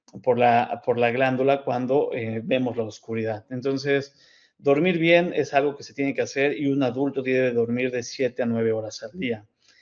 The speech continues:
La glucosa en sangre, otro esencial. Después de los treinta y cinco años, idealmente, antes, si hay muchos factores de riesgo,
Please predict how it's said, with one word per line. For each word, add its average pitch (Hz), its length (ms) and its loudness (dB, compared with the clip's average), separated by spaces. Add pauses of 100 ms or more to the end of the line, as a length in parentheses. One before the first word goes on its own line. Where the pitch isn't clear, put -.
(140)
La 135 140 4
glucosa 135 400 0
en 110 100 -8
sangre, 143 720 2
otro 120 240 -4
esencial. 127 640 2 (580)
Después 135 420 0
de 190 60 4
los 180 140 -2
treinta 135 240 -2
y 123 60 -2
cinco 147 380 0
años, 135 540 0
idealmente, 127 880 -2 (220)
antes, 143 500 -2
si 123 120 -4
hay 123 60 -2
muchos 123 280 -10
factores 110 320 -4
de 110 80 0
riesgo, 127 480 0